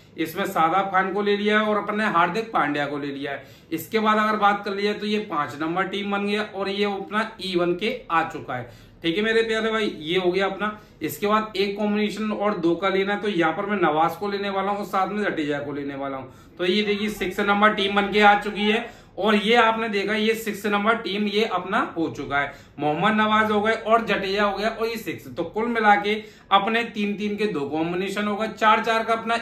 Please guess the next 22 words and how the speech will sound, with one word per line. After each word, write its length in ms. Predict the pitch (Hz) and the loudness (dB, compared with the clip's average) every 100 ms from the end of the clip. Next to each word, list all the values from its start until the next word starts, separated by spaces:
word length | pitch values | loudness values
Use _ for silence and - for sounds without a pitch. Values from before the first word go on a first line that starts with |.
| - | -2
एक 200 | 151 156 | -6 -2
combination 500 | 170 175 190 196 202 | -2 0 -4 -4 -4
हो 100 | 202 | -2
गया 220 | 202 220 220 - - | 0 -2 -2 -18 -4
और 140 | 214 175 | -2 0
दो 180 | 196 | 2
दो 120 | 208 240 | 4 4
खिलाड़ी 320 | 214 214 220 | 4 4 4
के 120 | 226 | 0
अपने 220 | 220 240 | 0 -2
तीन 300 | 240 196 196 | -2 -4 -4
combination 580 | 190 180 175 180 180 220 | 0 0 0 0 -2 -2
हो 140 | 180 135 | -2 -2
गए। 100 | 143 | -6
अब 280 | - 196 | -2 2
अपन 240 | 233 240 220 | 4 2 -2
चलने 280 | 226 220 226 | -2 -2 0
वाले 220 | 220 233 | 0 0
हैं 140 | 220 | 0
bowling 300 | 175 180 214 | 2 2 0
section 420 | 208 160 - 156 147 | -2 -6 -4 -4 -4
पे। 160 | 156 | -6